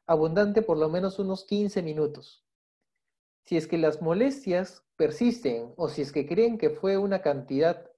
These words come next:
eh, mucha cantidad dentro de, que haya caído dentro del ojo, ir inmediatamente a emergencias. Porque en el caso de, por ejemplo, del ácido muriático,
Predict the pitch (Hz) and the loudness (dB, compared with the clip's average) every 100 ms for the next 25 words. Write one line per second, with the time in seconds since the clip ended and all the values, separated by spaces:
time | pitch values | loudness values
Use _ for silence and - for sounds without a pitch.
0 | _ _ _ - 135 120 117 113 113 - | _ _ _ -6 -2 -2 -2 -4 -8 -12
1 | 135 233 269 190 147 139 156 180 - - | 2 2 2 -2 -4 0 2 2 -2 -8
2 | 147 185 185 196 190 180 160 143 135 139 | -4 -4 -4 -6 -4 -2 -2 -2 -2 2
3 | 156 175 151 156 160 180 185 180 170 160 | 2 2 2 2 2 0 -2 0 0 -2
4 | 208 - _ _ _ _ - 202 214 202 | -8 -16 _ _ _ _ 2 4 4 -2
5 | 165 156 156 151 151 147 156 151 143 135 | 2 2 2 0 -2 -2 -4 -2 -4 -4
6 | 135 120 110 - - _ _ _ _ _ | -6 -8 -10 -16 -20 _ _ _ _ _
7 | _ _ _ 196 214 214 185 202 220 _ | _ _ _ 6 6 6 -2 -2 -6 _
8 | 185 151 135 127 180 185 - 208 160 139 | -8 -6 -4 0 2 2 4 4 4 4
9 | 147 175 170 139 156 180 226 214 208 214 | 2 -2 0 4 4 4 4 4 6 6
10 | 214 202 226 277 - | 6 2 -4 -6 -8